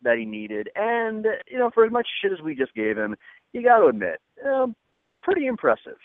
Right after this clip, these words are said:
for a first-timer. Um, so, non-actor. This movie, um, because, uh, uh,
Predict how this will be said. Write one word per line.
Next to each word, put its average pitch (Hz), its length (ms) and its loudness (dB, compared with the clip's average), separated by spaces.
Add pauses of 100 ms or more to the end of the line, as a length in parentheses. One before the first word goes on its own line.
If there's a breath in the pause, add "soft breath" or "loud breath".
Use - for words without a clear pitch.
(360)
for 120 140 2
a 107 40 2
first-timer. - 640 -10 (840 soft breath)
Um, 127 580 8 (840)
so, 135 420 8 (100)
non-actor. 202 600 6 (720)
This 220 200 4
movie, 320 380 0 (760)
um, 143 560 6 (800)
because, 165 680 4 (100)
uh, 127 600 2 (1300 soft breath)
uh, 120 480 0